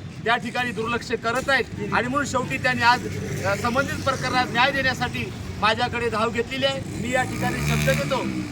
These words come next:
की डॉक्टर बाबासाहेब आंबेडकरांचं संविधान असेपर्यंत भियायचं काही कारण नाही. वेळ लागेल, सत्य हार स-, परेशान हो सकता है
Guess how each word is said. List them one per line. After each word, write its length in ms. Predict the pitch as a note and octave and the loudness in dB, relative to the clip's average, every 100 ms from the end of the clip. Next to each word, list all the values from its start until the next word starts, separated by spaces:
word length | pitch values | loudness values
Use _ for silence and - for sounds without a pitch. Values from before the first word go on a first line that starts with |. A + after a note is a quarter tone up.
| - | -6
की 60 | B3+ | -2
डॉक्टर 280 | A#3 A3 C4 | 0 0 2
बाबासाहेब 500 | A#3+ A#3 B3 B3 B3+ | 4 4 4 0 0
आंबेडकरांचं 560 | B3 B3 A#3 B3 A#3+ A#3+ | 0 -2 -2 -4 -4 -4
संविधान 360 | A3 A#3+ B3+ | -4 0 0
असेपर्यंत 520 | B3 A#3+ A#3+ A#3+ B3 | 0 -2 -4 -4 -4
भियायचं 360 | G#3+ G#3+ A#3+ B3 | -2 -2 -2 -2
काही 240 | B3 D4 | 2 2
कारण 320 | D#4 C#4 C4 B3 | 2 0 0 -2
नाही. 160 | G#3 - - - | -2 -4 -8 -6
वेळ 300 | - A#3 C#4 | -2 4 6
लागेल, 420 | D4+ C#4+ C4 A3+ - - | 6 4 4 0 -4 -8
सत्य 400 | - A#3 - C4 C4+ - - - - | -6 -4 0 2 2 0 -12 -4 6
हार 180 | B3 | 6
स-, 140 | C#4 A#3 | 6 -4
परेशान 560 | G3 A3 C#4 - D4+ | -4 -2 0 2 4
हो 160 | D4 D4 | 4 2
सकता 320 | C4 C4 B3+ | 0 -4 0
है 140 | G#3+ | 0